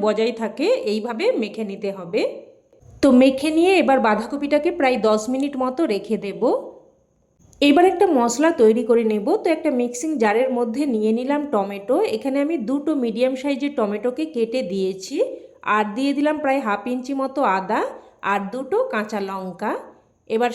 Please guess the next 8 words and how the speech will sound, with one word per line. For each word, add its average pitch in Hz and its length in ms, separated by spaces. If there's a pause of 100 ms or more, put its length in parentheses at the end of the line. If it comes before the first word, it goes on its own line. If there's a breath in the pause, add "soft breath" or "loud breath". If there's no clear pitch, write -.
(120)
সব 269 180 (100)
কিছুর 311 340 (100)
একটা - 160 (140)
মিহি 233 320 (140)
পেস্ট 262 300 (140)
বানিয়ে 196 400
নিয়েছি। 190 420 (920)
এবার 285 220